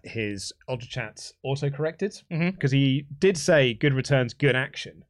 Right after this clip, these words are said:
Speaker 2: Mm.
Speaker 1: but it got corrected to, "Good returns, good acting."
Speaker 2: Good action.
Speaker 1: Uh,
Speaker 2: Good
Speaker 1: you know,
Speaker 2: acting.
Speaker 1: maybe he's just talked a lot about,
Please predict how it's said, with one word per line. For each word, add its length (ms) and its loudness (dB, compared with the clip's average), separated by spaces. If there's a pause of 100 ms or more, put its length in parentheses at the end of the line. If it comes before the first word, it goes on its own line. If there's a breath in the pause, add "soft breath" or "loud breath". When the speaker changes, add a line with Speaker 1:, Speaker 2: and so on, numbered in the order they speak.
Speaker 2:
Mm. 220 -6
Speaker 1:
but 80 -2
it 40 2
got 140 -2
corrected 360 2
to, 240 0
"Good 140 2
returns, 520 2 (240)
good 180 4
acting." 540 -2
Speaker 2:
Good 260 6
action. 640 4 (560 loud breath)
Speaker 1:
Uh, 500 6
Speaker 2:
Good 80 -4
Speaker 1:
you 60 -2
know, 20 2
Speaker 2:
acting. 320 0
Speaker 1:
maybe 300 4
he's 180 4
just 160 2
talked 180 0
a 60 4
lot 240 2
about, 280 -2